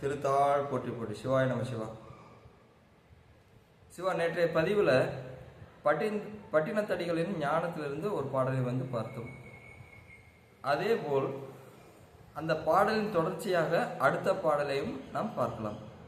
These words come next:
பாடல் என்று சொல்வதை விட ஞானம் என்று சொல்வது உசிதமாகிறது. காரணம் என்னவென்றால், ஞானம் என்பது பரந்து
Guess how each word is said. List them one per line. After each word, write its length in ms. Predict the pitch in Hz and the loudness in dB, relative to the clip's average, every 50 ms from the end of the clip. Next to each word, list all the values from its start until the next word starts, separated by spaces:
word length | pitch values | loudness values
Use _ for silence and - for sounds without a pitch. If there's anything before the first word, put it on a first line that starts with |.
| - - - - - - - - - | -20 -20 -20 -20 -20 -20 -20 -14 -6
பாடல் 400 | - 143 151 175 208 214 233 226 | -2 0 4 4 4 4 4 2
என்று 240 | 214 190 185 202 196 | 2 0 0 -2 -4
சொல்வதை 440 | - 175 160 160 160 156 156 147 147 | -4 -2 -2 0 0 0 0 -2 -2
விட 420 | 143 143 160 165 139 127 127 - - - - | -2 0 0 2 2 2 0 -2 -6 -8 -4
ஞானம் 520 | 123 131 139 151 175 190 190 190 185 180 175 | 0 2 2 4 4 4 4 2 2 0 -2
என்று 260 | 170 165 160 185 185 | -4 -4 -4 -4 -6
சொல்வது 480 | 175 180 151 147 147 139 135 147 165 202 - - 131 | -4 -6 -6 -4 -4 -4 -4 -2 -4 -4 -4 -6 -6
உசிதமாகிறது. 840 | 135 170 160 156 147 135 131 120 117 113 117 113 107 104 113 - - - | -4 -4 -2 -2 -2 0 0 0 0 0 -2 -4 -4 -6 -8 -12 -8 -4
காரணம் 340 | 151 160 185 202 202 180 175 | -2 0 0 0 0 -2 -2
என்னவென்றால், 720 | 165 156 160 160 156 151 139 131 165 156 131 120 - - - - - - - - - - - - - - - 147 | -4 -2 -2 -2 -2 -2 -2 0 2 2 2 2 0 -2 -6 -10 -12 -16 -18 -20 -20 -18 -18 -18 -18 -16 -12 -6
ஞானம் 600 | 143 143 143 156 180 208 214 214 214 214 214 208 | 0 2 2 4 4 4 4 4 4 2 2 0
என்பது 760 | 196 190 185 180 170 165 160 175 175 - 180 208 208 - - - - - - - - - - | -2 -4 -6 -6 -6 -6 -4 -4 -2 0 0 2 2 0 0 -4 -10 -14 -16 -18 -18 -14 -4
பரந்து 720 | - 175 175 170 180 185 196 196 196 202 - 233 240 226 | 0 0 2 2 2 0 0 -4 -4 -4 -4 -2 -2 -4